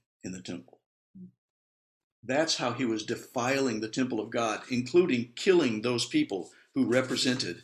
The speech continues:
Yahweh and were pointing people to him. Verse sixteen, "Then let those who are in Judea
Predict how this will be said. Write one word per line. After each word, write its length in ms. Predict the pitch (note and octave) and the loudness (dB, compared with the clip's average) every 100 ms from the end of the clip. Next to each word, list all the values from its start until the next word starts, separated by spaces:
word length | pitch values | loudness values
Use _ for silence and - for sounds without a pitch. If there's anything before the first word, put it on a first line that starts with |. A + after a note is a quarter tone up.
| _ - | _ -6
Yahweh 520 | G#2 G#2 F#2+ F2+ - | -4 -4 -6 -10 -14
and 100 | - | -14
were 140 | G2+ | -14
pointing 420 | - C3 B2 A2 G2+ | -6 -2 -2 -2 -6
people 260 | A2 - | -10 -10
to 220 | - B2 | -8 -6
him. 260 | G#2+ F2+ - _ _ _ _ _ _ _ _ _ _ _ _ _ _ - - - - - | -6 -10 -14 _ _ _ _ _ _ _ _ _ _ _ _ _ _ -20 -20 -20 -20 -2
Verse 180 | D#3 D3+ | 0 2
sixteen, 540 | D#3+ - D3+ A2+ - - _ - - - - - | 2 0 0 0 -2 -14 _ -20 -18 -18 -14 0
"Then 480 | B2+ G3+ G#2+ F2+ - | 4 6 4 -2 -2
let 340 | C#3 G#3+ - | 2 2 2
those 300 | F#3 G3 G3 | 2 2 2
who 180 | F#3 E3+ | 2 2
are 200 | A#2+ A#2+ | 0 2
in 240 | C3 D#3 | 2 0
Judea 640 | C3+ B2+ B2+ C3+ D#3 D#3 | 0 0 4 4 4 0